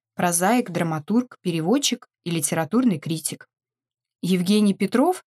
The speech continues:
гениальный соавтор Ильи Ильфа, литературный отец Остапа Бендера, был младшим братом Валентина Катаева, автора известных повестей «Сын полка»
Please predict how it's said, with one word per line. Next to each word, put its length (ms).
гениальный 480
соавтор 600
Ильи 460
Ильфа, 400
литературный 640
отец 320
Остапа 340
Бендера, 460
был 240
младшим 440
братом 340
Валентина 460
Катаева, 640
автора 380
известных 500
повестей 580
«Сын 340
полка» 480